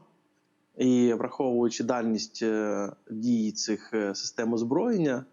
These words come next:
наприклад, е, крилатих ракет «Калібр», то, в принципі, збільшується лише, е, час на реагування з нашого боку, що, в принципі, е, звісно, є і позитивним в якомусь сенсі.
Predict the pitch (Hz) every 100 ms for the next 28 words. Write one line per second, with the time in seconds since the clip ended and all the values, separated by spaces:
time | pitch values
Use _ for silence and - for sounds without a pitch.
0 | _ 113 110 117 107 107 - 110 101 101
1 | 101 110 110 104 104 113 120 120 123 170
2 | 208 139 123 - 160 190 - 117 120 143
3 | - 120 107 110 - 127 117 _ _ _
4 | _ _ 104 101 - 147 143 127 123 123
5 | 113 127 143 113 101 95 107 104 107 110
6 | 127 185 185 - - - 170 170 139 131
7 | 113 - _ _ _ 113 117 110 110 107
8 | 104 110 147 - 123 113 110 104 120 135
9 | 117 - 123 123 120 123 139 139 147 117
10 | 101 98 101 98 101 104 - 95 - -